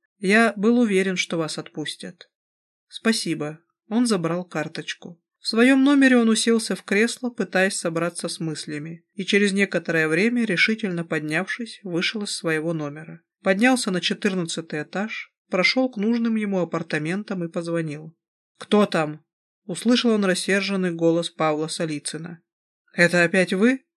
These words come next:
Пришли снова трепать нам нервы? Мы не хотим с вами разговаривать. Уходите отсюда!» «Не могу», весело ответил Дронго. «Я должен поговорить с вашей женой.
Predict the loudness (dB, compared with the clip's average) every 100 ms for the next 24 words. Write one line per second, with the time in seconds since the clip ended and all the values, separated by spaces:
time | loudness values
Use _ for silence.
0 | _ _ _ _ 2 4 6 4 4 4
1 | 6 6 4 4 2 2 0 0 2 4
2 | 4 2 -4 _ _ 4 6 6 6 4
3 | 2 2 2 4 2 0 0 2 4 4
4 | 0 -4 -12 -20 _ 4 6 8 6 6
5 | 0 2 0 0 -8 -8 -8 -12 -14 _
6 | _ _ _ _ _ -2 2 4 4 4
7 | 2 -4 _ 0 2 2 2 2 0 -2
8 | -2 -4 -2 -2 0 -2 -6 -10 _ 0
9 | 2 6 6 6 4 0 0 2 2 2
10 | -2 -2 0 2 0 -2 -2 -4 -8 -12